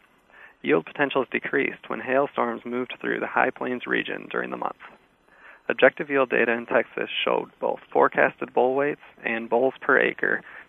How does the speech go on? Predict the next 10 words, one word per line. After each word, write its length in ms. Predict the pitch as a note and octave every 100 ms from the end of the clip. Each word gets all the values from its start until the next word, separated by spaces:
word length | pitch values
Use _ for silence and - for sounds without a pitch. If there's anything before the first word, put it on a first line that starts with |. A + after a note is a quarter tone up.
| -
decreased 500 | B2+ - - - -
from 180 | A#2+ A#2
last 320 | B2 A#2+ -
month. 380 | - - - - _ _ _ _ _ - _ _ -
California 600 | B2+ C#3 - D3+ C3+ A#2+
and 100 | A#2
Arizona 460 | A2+ A2+ C3+ D3
production 500 | - A#2 A2 - A#2
is 120 | A2+ -
forecast 440 | B2+ A#2+ A#2+ A2